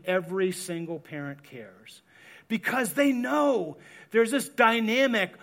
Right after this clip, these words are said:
woven into the fabric of the universe. You become more like the people you are spending time with.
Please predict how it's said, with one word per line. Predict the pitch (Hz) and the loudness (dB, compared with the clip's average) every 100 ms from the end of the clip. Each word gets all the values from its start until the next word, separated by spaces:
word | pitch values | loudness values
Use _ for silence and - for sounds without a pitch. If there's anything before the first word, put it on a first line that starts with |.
| - | -18
woven | 165 170 220 302 277 226 208 | -6 2 4 4 2 2 2
into | 220 196 | 0 -2
the | 196 | -6
fabric | - 233 247 233 254 | -4 -2 0 0 0
of | 254 180 | -2 -6
the | 202 | -2
universe. | 220 254 233 185 143 - - - _ - - - - | -2 0 0 0 -2 -6 -14 -16 _ -20 -20 -16 -2
You | 208 269 | 2 2
become | 262 240 - - 269 262 | 2 0 -2 4 4 4
more | 220 214 247 247 | 2 2 2 4
like | 226 226 226 | 4 4 2
the | 202 | -4
people | - 233 233 233 | -4 -4 -4 -4
you | 208 | 0
are | 214 | 0
spending | 196 214 214 220 185 | -2 -4 -4 -4 -4
time | 208 226 220 | 0 0 0
with. | 180 147 | -4 -6